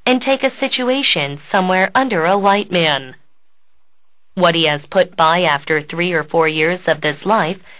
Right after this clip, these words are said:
is not nearly enough to pay for a wife. The price demanded is usually so high that it is more than a native can save by ten years of work.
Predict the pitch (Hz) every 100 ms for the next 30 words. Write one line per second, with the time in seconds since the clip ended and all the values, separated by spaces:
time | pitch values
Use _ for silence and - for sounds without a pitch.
0 | - - 262 247 240 269 302 214 214 220
1 | 214 202 233 180 165 - - 269 196 165
2 | 175 214 220 220 226 156 139 131 - -
3 | - - - - - - - - - 214
4 | 262 269 285 320 - 175 151 147 151 175
5 | 196 - 240 233 233 226 220 - 277 294
6 | - 240 180 143 131 - - - 175 160
7 | 147 143 - 170 185 196 208 202 202 220
8 | 214 139 - 175 156 - 160 185 - 208
9 | 208 208 226 220 208 208 240 226 240 196
10 | 139 135